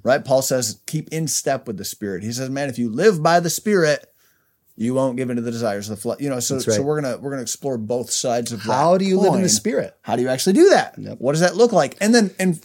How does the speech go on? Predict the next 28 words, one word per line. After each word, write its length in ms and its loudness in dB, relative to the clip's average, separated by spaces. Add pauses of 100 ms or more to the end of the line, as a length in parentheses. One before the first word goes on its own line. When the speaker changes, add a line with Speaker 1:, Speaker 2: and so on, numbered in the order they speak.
Speaker 1:
like 220 -2
you 100 2
were 340 4
alluding 360 0
to 120 -2
with 120 0
the 60 -6
disciplines, 640 -2
Speaker 2:
Mm-hmm. 160 -2 (1080)
Speaker 1:
what 260 6
are 160 6
the, 520 2
what 180 -2
are 40 -2
the 120 -4
physical 640 -2
practices, 720 -4
the 80 -8
physical 400 -6
components 800 -4 (640)
of 220 -2
Speaker 2:
Mm-hmm. 120 -6
Speaker 1:
living 380 -2
in 180 -4
the 80 -4
Spirit? 480 -2
<laughs> 40 -20
So, 140 -2